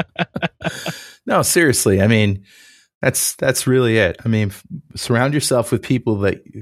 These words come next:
that you can learn from and that are, you know, nice enough to take time to at least, you know, send you a link somewhere that you can't find.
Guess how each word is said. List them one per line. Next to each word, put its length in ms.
that 260
you 140
can 220
learn 180
from 400
and 320
that 180
are, 160
you 160
know, 140
nice 320
enough 280
to 280
take 240
time 320
to 140
at 100
least, 320
you 100
know, 280
send 360
you 120
a 40
link 500
somewhere 640
that 160
you 120
can't 260
find. 440